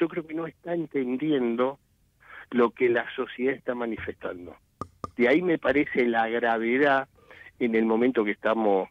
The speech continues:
que estamos viviendo. Por eso te resalto el, el, lo de, lo de Rodríguez Larreta. Yo veía eso, yo dije, "Pero Rodríguez Larreta, ¿a quién le está hablando? ¿Le está hablando a la sociedad con necesidades y preocupaciones o están directamente hablando al,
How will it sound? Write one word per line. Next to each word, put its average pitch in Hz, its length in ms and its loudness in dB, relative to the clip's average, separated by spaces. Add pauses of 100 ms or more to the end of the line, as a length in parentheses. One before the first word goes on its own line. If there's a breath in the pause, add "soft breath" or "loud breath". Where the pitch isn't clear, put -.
que - 80 -12
estamos 113 400 -2
viviendo. 92 480 -6
Por 113 160 -4
eso 143 240 2
te 131 160 0
resalto 127 880 -2 (560 loud breath)
el, 98 400 -6
el, 95 160 -8
lo 98 160 -2
de, 98 300 -4
lo 101 140 0
de 101 40 2
Rodríguez 120 440 0
Larreta. 107 640 -4 (120)
Yo 180 140 2
veía 151 500 -2
eso, 127 400 0
yo 139 140 0
dije, 123 260 -2
"Pero 113 220 -2
Rodríguez 160 320 0
Larreta, 180 320 -8
¿a - 20 -6
quién 196 220 -6
le 170 80 -2
está - 220 -2
hablando? 95 580 -2
¿Le 107 80 -6
está 170 220 -2
hablando 175 400 -4
a 120 40 0
la 113 140 -4 (120)
sociedad 131 680 -2 (380 loud breath)
con 117 200 2
necesidades 135 680 0
y 139 60 -2
preocupaciones 123 540 -4
o 127 120 2
están 175 340 -4
directamente 160 800 -2
hablando 170 460 0
al, 123 180 0